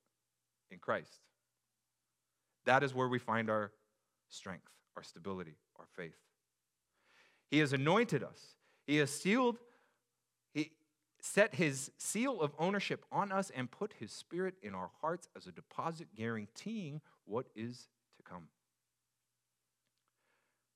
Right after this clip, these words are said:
And so God's faithfulness, when we, we keep our eyes fixated on God in, in the midst of the, the storms and changes of life, man, what he's saying is it's gonna allow us to stand firm, to not be shaken.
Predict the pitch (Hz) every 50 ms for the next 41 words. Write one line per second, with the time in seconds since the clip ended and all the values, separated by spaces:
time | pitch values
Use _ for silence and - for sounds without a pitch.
0 | _ _ _ _ _ _ _ _ _ _ _ _ _ _ _ _ _ _ _ _
1 | _ _ _ _ _ - - - 123 110 - - 151 - 151 - - 131 131 139
2 | 135 - 117 104 98 - - 104 104 104 101 104 - - 104 110 113 - - 175
3 | 185 - 127 120 117 120 123 117 113 - - - - - - 113 107 107 98 101
4 | 98 95 98 98 101 110 104 104 104 101 - - 107 107 101 104 107 120 117 -
5 | - 113 104 95 101 98 98 - - - - - _ - 107 101 - - - 110
6 | 110 110 107 107 92 95 92 - - 113 110 110 107 107 104 92 95 87 87 95
7 | 101 113 110 104 - - - _ - - - - - _ - 107 107 104 101 98
8 | 104 117 117 110 95 - - 120 123 127 120 113 110 104 104 - - - _ _
9 | _ _ _ _ _ - 98 - - 123 117 110 107 107 110 120 120 110 107 -
10 | - - 101 - - 117 107 107 101 95 - - 101 95 85 80 - 107 107 113
11 | 117 117 - 113 - - - - 101 101 - - 98